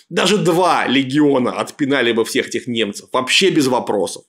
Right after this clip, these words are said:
Они лагерь у-, успели временный построить. И в лагере их всех окружили, и измором взяли. Вот в чём было дело. Вот что нужно было показывать. Почему это восемь минут этого бреда с зажжёнными канавами,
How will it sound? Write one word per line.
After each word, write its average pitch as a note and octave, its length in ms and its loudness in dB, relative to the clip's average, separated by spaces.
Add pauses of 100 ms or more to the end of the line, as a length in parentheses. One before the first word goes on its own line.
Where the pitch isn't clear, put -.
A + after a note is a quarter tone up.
(600)
Они D#3 220 -2
лагерь D#3 540 2
у-, D3+ 180 -2
успели B2 380 0
временный A#2+ 500 0
построить. G#2 580 -4
И E3+ 80 -2
в D3 140 0
лагере D3+ 480 2
их B2 80 0
всех D3 180 -2
окружили, C3+ 600 0
и E3 360 -8
измором C#3 760 2
взяли. A2+ 560 0
Вот D3 320 -2
в - 60 -10
чём G#2+ 240 0
было G2+ 220 0
дело. G2+ 440 -4 (240)
Вот F#3 280 2
что F#3 160 2
нужно E3+ 240 2
было D3 240 2
показывать. C#3 560 0
Почему A#3 520 2
это A3 140 2
восемь A3 580 2
минут A#3+ 360 0
этого A3 220 2
бреда G3+ 600 2
с C#3 40 -2
зажжёнными A#3 600 2
канавами, A#3 800 2